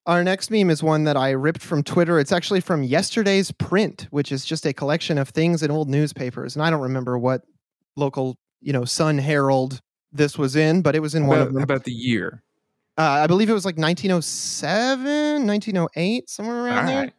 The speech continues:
Speaker 1: So it's old as hell. And it says, uh,
Speaker 2: <laughs>
Speaker 1: it's old as it, it, <laughs> it saw both wars, youngin'. And, uh, it says, "Stealing a million, genius. Stealing five hundred thousand, sagacity.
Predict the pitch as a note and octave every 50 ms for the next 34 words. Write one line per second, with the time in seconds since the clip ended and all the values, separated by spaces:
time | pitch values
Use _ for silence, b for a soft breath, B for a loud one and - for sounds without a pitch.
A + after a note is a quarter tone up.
0 | b b - - - F3 E3+ - - E3+ F#3 A#3 G#3 F3+ D3 - D#3+ F3+ E3 C#3+
1 | C3 B2+ b b b b b b b b b b - D3+ D3+ D#3+ D#3+ - - G#3
2 | F#3 F3 E3 - D#3+ D3+ D3 D3 C#3 - - - D4+ - - E4 - - - -
3 | - F4+ - - G#4 - - E3+ - - - G#3 A3 A3 G3+ G3+ F#3+ - G3 F3
4 | E3+ D#3+ D#3+ E3 D#3 D3 - F#3+ E3 C#3 - - D3 D#3 D3 - F#3+ - - G3
5 | G3 G#3 G#3 F#3+ D#3 G3 A3+ C4+ C#4 - - G3+ A#3+ A#3+ G#3+ F3 D#3+ C#3+ C3 C3
6 | - D#3 D#3 D#3 D#3+ F3+ F#3 F3+ - B B B B B - F3 F3 E3+ E3+ F3
7 | E3+ E3+ E3 E3 D#3+ - E3 E3 E3+ E3+ - G#3 G3 F3 - - - C#4 D4 D4
8 | C#4 C4+ A#3+ G3+ F#3 F#3+ G3 F#3+ D3+ C3 B2 C#3 C3 - _ _ D3 C#3 B2+ C3+
9 | D3+ C#3+ B2 A#2+ - C#3 - - - - _ _ _ - - - B3 A#3 G3+ F3
10 | D#3 C#3+ C3+ - _ - G#3+ F#3+ E3 F3+ D#3+ C3+ C3+ - E3 D#3+ D3+ C#3 B2 -
11 | - - D#3+ - _ _ - - - F3 D3 C3+ - D3 C#3 C#3 C3 - - A2
12 | - - - - D#3